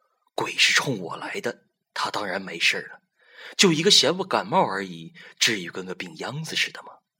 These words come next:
我没理会他的讽刺。史元军的死让他变得神经兮兮、易怒易躁。在西区下车后，一路打听，我们在一条不起眼的小街内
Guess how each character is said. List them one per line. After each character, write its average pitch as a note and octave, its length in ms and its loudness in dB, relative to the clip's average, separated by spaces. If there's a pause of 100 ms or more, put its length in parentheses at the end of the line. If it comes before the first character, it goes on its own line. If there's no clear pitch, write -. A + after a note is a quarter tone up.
(1000)
我 F#2+ 140 0
没 G2+ 100 0
理 G2 160 -2
会 F#2+ 140 -4
他 - 120 -4
的 G2+ 120 -6
讽 - 220 -10
刺。 - 360 -12 (560)
史 A2 200 8
元 D#3 180 4
军 G3+ 100 -2
的 A3 80 -2
死 - 440 -6 (160)
让 A#2 120 0
他 G2+ 120 -2
变 G2 160 0
得 D#2 100 -6
神 G#2 260 0
经 A2+ 160 -4
兮 A#2 200 -2
兮、 B2 400 -2 (120)
易 F2 260 -8
怒 E2 140 -14
易 - 160 -20
躁。 - 360 -10 (1160)
在 G2+ 160 0
西 A2+ 200 0
区 - 160 2
下 - 180 4
车 A#2 180 -4
后， - 400 -8 (140)
一 G#2 160 -6
路 F3 100 -2
打 - 240 -6
听， A#2+ 300 -10 (440)
我 B2+ 80 4
们 D#3 120 2
在 G#3 120 4
一 G2 120 2
条 B2+ 180 4
不 C#3 200 0
起 - 180 2
眼 G#2+ 100 0
的 B2+ 60 -4
小 D#2+ 260 0
街 A#2+ 200 -4
内 D2+ 260 -4